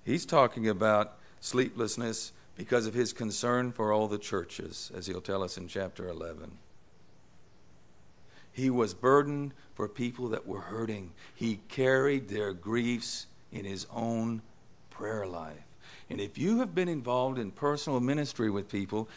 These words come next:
and you begin to con-, be concerned and care for 'em,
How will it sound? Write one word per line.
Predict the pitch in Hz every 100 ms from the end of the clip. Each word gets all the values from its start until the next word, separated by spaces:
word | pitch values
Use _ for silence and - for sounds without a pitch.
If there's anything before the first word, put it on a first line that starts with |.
| -
and | 139
you | 127
begin | 135 127 156 208
to | 214
con-, | 202 - 160 131
be | 147 185
concerned | 190 160 196 214 110
and | 120
care | - 208 269
for | - 131
'em, | 135